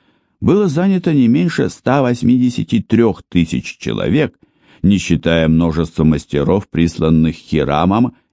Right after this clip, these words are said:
из Тира. Десять тысяч дровосеков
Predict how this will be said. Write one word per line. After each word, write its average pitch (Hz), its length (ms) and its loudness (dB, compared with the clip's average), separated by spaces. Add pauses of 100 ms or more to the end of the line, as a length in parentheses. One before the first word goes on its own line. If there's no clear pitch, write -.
(120)
из 104 260 -2
Тира. - 400 -8 (840)
Десять 185 560 0
тысяч 151 460 -2
дровосеков 92 1000 -2